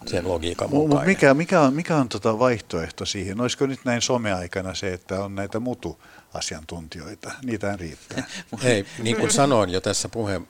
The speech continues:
Speaker 1: puheenvuorossani, niin kyse ei ole ollenkaan mutuasiantuntijoita. Päinvastoin, mutuasiantuntijat ovat innoittavia, sellaiset niin kuin minä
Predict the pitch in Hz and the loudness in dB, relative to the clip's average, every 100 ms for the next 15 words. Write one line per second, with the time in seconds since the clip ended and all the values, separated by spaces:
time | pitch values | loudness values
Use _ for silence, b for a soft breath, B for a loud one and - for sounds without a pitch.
0 | _ 120 110 92 80 78 80 - 92 87 | _ -4 -2 -2 -4 -4 -2 -4 -4 -4
1 | 82 85 90 - 113 104 98 92 101 113 | -6 -8 -10 -12 -8 -4 -2 -2 -2 0
2 | 90 69 90 82 90 - 71 76 - 87 | -2 -4 -8 -8 -8 -6 -6 -6 -8 -10
3 | 90 87 - 95 - 117 92 85 90 - | -12 -14 -12 -12 -8 -6 -6 -4 -2 -2
4 | - - 80 98 127 95 82 92 87 87 | -4 -6 -14 -12 -8 -6 -6 -6 -10 -8
5 | 87 98 95 110 117 123 85 - 80 78 | -8 -6 -6 -6 -6 -6 -8 -10 -8 -6
6 | 85 90 85 - 87 123 113 98 90 - | -6 -4 -6 -8 -6 -2 -2 -2 -6 -2